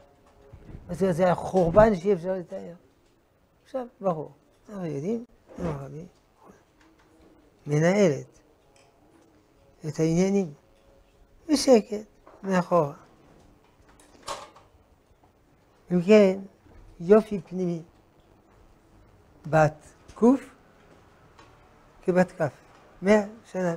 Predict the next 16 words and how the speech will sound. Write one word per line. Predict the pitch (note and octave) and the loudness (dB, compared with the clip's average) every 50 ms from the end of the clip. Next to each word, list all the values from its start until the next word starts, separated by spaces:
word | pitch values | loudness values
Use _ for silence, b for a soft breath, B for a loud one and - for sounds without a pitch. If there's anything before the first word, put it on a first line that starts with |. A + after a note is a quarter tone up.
| E3 | -8
עשרים | C#3+ C3 - A3 A#3 G#3+ F#3+ | -12 -10 -4 -4 -4 -4 -4
שנה, | F#3 G3 F#3+ F3+ D3+ D3 | -6 -6 -6 -6 -4 0
שבע | F3+ A3 G3 E3+ D#3 | 2 2 2 2 -2
שנים. | D3+ D3+ D3+ - - - _ _ _ _ _ _ _ _ _ _ _ _ _ _ _ - | -4 -10 -14 -16 -20 -20 _ _ _ _ _ _ _ _ _ _ _ _ _ _ _ -6
בת | D#3+ E3 - - | -4 -4 -6 -6
קוף | - B3 C#4 C4 - - _ | -8 -8 -8 -8 -8 -10 _
כבת | G3 F3 D#3+ D3+ - - | -6 -4 -4 -4 -6 -8
כף, | - F#3+ G3+ G#3+ G#3 _ _ - | -8 -8 -8 -8 -8 _ _ -10
בת | D3 D#3 D3+ - | -8 -8 -8 -8
כף | - - G3 G3 G3 - _ - | -8 -6 -6 -6 -6 -10 _ -14
כבת | F3 D3+ D3 C#3 | -12 -12 -10 -12
זין. | C3 A#2+ C#3 C#3 C#3 C3 - _ _ _ _ _ _ _ _ _ _ _ _ _ _ _ _ _ _ _ _ _ _ _ - - _ _ _ _ _ _ _ | -12 -12 -14 -14 -14 -20 -20 _ _ _ _ _ _ _ _ _ _ _ _ _ _ _ _ _ _ _ _ _ _ _ -20 -20 _ _ _ _ _ _ _
אגב, | - F3+ F3+ F3+ F#3 E3 | -8 -6 -2 0 -2 -2
זה | C#3 D#3 F3 | -2 -2 -2
הוכחה | E3+ D3+ E3 E3+ E3+ D#3 D#3 F3+ | -2 -2 -2 -6 -10 -8 -8 -8
לאשכנזים, | F3+ E3 D3 - - - E3 D#3+ D#3+ E3 E3+ F#3 E3+ C#3 B2+ | -8 -8 -10 -10 -12 -14 -12 -12 -12 -12 -12 -14 -14 -14 -16